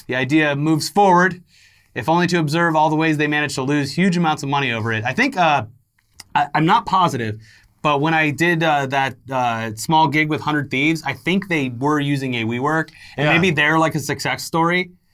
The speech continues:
Speaker 1: It was in one of those shared office buildings. I know
Speaker 2: Hmm.
Speaker 1: that for sure. They have their own place now, but
Speaker 2: Yeah.
Speaker 1: they're maybe like, "Oh, would you, have you seen this?
Speaker 2: Esports.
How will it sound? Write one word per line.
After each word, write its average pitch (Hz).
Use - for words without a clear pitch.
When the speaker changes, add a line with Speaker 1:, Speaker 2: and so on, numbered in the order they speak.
Speaker 1:
It 165
was 196
in 208
one 185
of 175
those 165
shared 160
office 135
buildings. 113
I 120
know 139
Speaker 2:
Hmm. 139
Speaker 1:
that 131
for 117
sure. 104
They 123
have 151
their 151
own 143
place 139
now, 131
but 120
Speaker 2:
Yeah. 123
Speaker 1:
they're 143
maybe 151
like, 139
"Oh, 160
would 139
you, -
have -
you 139
seen 226
this? 240
Speaker 2:
Esports. 175